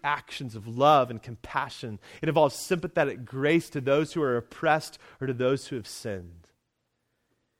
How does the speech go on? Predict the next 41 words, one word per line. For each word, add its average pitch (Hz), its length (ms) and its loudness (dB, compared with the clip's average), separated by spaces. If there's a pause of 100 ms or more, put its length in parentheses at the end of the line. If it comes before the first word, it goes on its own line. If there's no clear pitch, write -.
In 120 120 -10
Jesus' 139 500 -2
inverted 147 540 4
kingdom, 180 320 -2
he 165 100 -2
flips - 380 -6
everything 175 360 2
on 165 140 0
its 160 160 -2
head. 185 360 0 (180)
He 185 80 0
says, 175 160 -2
"The 175 100 2
first 180 300 0
shall 175 120 2
be 165 100 0
the 160 100 0
last, 165 360 6
and 180 80 -4
the 170 60 -2
last 175 320 6
shall 185 160 2
be 123 160 -4
first." - 680 -12 (920)
He 175 100 -2
says, 175 200 2
"Look 196 160 6
out 196 240 10
for 196 80 -2
the 185 100 6
least 202 320 -2
of 208 80 2
these. 165 200 -2
Look 185 160 0
out 180 200 4
for - 80 -6
the 185 120 4
destitute 196 560 -2
and 160 100 -8
the 165 60 -4
despairing. 165 760 -4